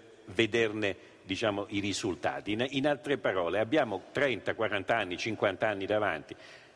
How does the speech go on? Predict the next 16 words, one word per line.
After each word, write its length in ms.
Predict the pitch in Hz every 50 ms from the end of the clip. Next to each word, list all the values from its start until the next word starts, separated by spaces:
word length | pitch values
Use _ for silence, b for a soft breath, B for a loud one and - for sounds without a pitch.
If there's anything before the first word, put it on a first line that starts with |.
| B B _ _ -
I-, 180 | 139 151 156 156
in 160 | 165 160 160 123
cinquanta 500 | - 160 147 123 - 131 117 107 - 127
anni 180 | 117 104 98
vai 200 | 92 101 107 107
a 80 | 104 -
pensare, 800 | - - 113 104 90 - - - 101 85 78 71 67 80 82 -
chissà 380 | - 107 95 - - 131 113
quello 360 | - - - 127 127 120 117 110
che 140 | - 110
riuscirà 580 | 104 104 104 101 - - - 101 101 104 104 95 B B B B
a 120 | B 120 107
trovare 580 | - - 120 110 101 98 104 101 101 95 98 92
la 120 | 90 90
tecnologia. 720 | - - 113 - - 95 87 78 73 73 - 76 73 71 - B B B B B B B B B
Ora, 200 | - 196 196